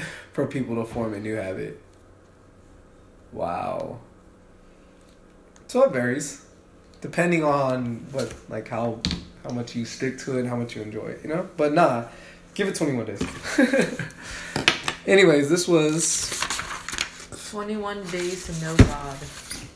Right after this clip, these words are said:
Speaker 1: Ooh, that's good. Just open that book and read, that's it. Uh, The Mystery of Spring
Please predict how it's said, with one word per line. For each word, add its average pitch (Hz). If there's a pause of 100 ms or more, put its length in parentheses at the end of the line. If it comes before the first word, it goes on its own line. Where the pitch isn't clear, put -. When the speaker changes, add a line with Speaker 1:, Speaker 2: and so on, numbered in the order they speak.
(380)
Speaker 1:
Ooh, 180
that's 117
good. 131 (2250)
Just -
open 120
that 123
book 156
and 147
read, 220
that's 160
it. - (600)
Uh, 143
The 139
Mystery 156
of 120
Spring 113